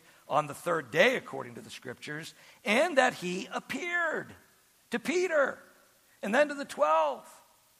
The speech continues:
And after that, he appeared to more than five hundred of the brothers at the same time, most of whom are still living, although some have fallen asleep.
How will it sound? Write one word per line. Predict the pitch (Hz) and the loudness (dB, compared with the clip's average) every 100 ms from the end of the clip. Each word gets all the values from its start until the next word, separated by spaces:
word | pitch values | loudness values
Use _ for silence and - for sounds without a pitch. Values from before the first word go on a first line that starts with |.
| _ _ - | _ _ 6
And | |
after | 240 - 269 | 6 6 6
that, | 302 285 | 6 6
he | 226 | 2
appeared | - 226 262 220 | -4 -4 -4 -4
to | |
more | 190 226 214 | -4 -4 -4
than | 180 | -6
five | - - 294 320 320 | -10 -4 0 4 2
hundred | 180 302 330 277 | 2 0 0 -2
of | 208 | -6
the | 165 | -6
brothers | 143 202 262 202 - | -2 0 0 -2 -8
at | - | -10
the | |
same | - - 196 220 | -8 0 2 0
time, | 131 - 214 269 139 185 220 - - | -6 2 4 4 0 -4 -8 -18 -20
most | - 185 330 277 214 | 4 6 6 4 -8
of | 127 | -6
whom | 175 | -6
are | 160 | -6
still | - 151 143 | -8 -8 -6
living, | 135 247 233 160 226 - _ _ _ _ | 4 6 6 2 -6 -18 _ _ _ _
although | - - | -6 -4
some | - 269 190 | 2 2 2
have | 117 | -4
fallen | 127 113 110 | -6 -8 -10
asleep. | 101 - 107 139 - | -14 -14 -12 -12 -14